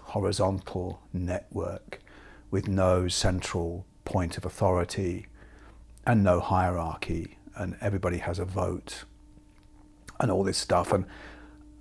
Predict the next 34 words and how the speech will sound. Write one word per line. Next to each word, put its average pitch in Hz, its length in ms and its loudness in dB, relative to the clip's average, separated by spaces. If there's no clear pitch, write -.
t-, 240 80 -2
to - 180 0
some 120 240 10
degree, 101 300 6
that, 98 140 2
I 117 40 0
mean, 107 100 4
technically 131 460 2
that's 95 300 2
true, 92 640 4
but 101 160 4
in 95 160 2
practice, - 720 -2
it's - 240 -6
a 101 60 0
very 95 340 2
hierarchical 90 720 0
space. 90 520 -4
The - 120 -10
Bitcoin 92 460 -4
organization, 90 760 -2
if 87 100 -6
you're 95 80 -6
talking 98 240 -6
about 87 280 -2
Bitcoin, 87 500 -6
has 90 280 -6
a 104 40 -8
very 90 220 2
clear 90 520 0
elite. 95 640 2
The 117 100 6
number 107 380 10
of 95 380 4